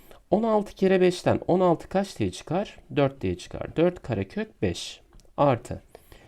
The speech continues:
beş karekök beş bölü dört iki diye çıkar arkadaşlar. İki karekök beş. Şurada da önünde gizli bir var. Bunu mutlaka koymanız lazım. Bir kök beş. O halde yapalım.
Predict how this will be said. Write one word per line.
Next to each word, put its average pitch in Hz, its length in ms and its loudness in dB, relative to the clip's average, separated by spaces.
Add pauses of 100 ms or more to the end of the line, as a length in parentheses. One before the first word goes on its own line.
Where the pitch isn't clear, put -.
(440)
beş 147 380 0
karekök 113 680 -4
beş - 520 -2 (1200)
bölü 113 400 2 (720)
dört 185 280 4
iki 165 220 -4
diye 165 180 6
çıkar - 260 -2
arkadaşlar. 92 760 -2
İki 160 280 -4
karekök 98 640 -4
beş. 165 460 -4 (460)
Şurada 208 480 0
da 139 200 2
önünde 160 380 4
gizli 139 380 -4
bir 143 120 0
var. 98 300 0
Bunu 127 140 0
mutlaka 117 480 -2
koymanız 110 580 -2
lazım. 98 460 -2 (480)
Bir 170 140 2
kök - 340 -4
beş. - 360 -6 (400)
O 220 180 0
halde 165 220 2
yapalım. 110 500 0